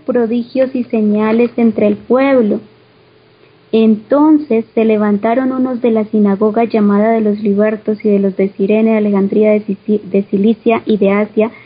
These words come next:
disputando con Esteban. Verso diez. Pero no podían resistir, ¿a qué?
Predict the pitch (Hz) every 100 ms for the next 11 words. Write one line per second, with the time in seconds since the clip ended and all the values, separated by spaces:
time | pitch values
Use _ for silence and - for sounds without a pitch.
0 | - _ - 220 - 208 214 214 214 220
1 | 233 240 254 269 202 196 220 262 269 269
2 | 254 233 202 196 _ _ _ _ _ _
3 | _ _ _ - 277 269 262 254 262 311
4 | 339 - 320 277 277 285 277 262 247 233
5 | - 208 - - 254 269 233 214 - 269